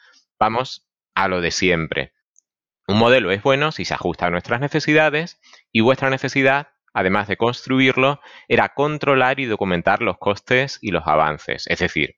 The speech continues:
estamos hablando de, eh, la cuarta y la quinta dimensión, el cuatro D y el cinco D, el control del tiempo y el coste. Que si bien en fase de proyecto se pueden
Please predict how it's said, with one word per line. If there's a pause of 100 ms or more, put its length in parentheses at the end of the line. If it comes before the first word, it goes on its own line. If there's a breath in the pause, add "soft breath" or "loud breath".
estamos
hablando (420 soft breath)
de,
eh,
la
cuarta
y
la
quinta
dimensión,
el
cuatro
D (140)
y
el
cinco
D,
el
control
del
tiempo
y
el
coste. (540 soft breath)
Que
si
bien
en
fase
de
proyecto
se
pueden